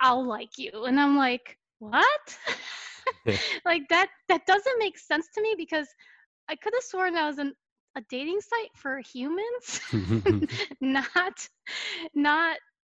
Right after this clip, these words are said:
Speaker 1: their dog. Like, I just figured, like, if we had chemistry and we connected, that that would just sort of become the natural process, not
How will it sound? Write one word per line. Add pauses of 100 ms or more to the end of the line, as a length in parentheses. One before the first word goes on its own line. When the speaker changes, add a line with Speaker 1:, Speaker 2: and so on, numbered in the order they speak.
Speaker 1:
their (260)
dog.
Like, (140)
I
just (380)
figured, (100)
like, (380)
if
we
had
chemistry
and
we
connected, (440)
that
that
would
just (320)
sort
of
become
the
natural
process, (360)
not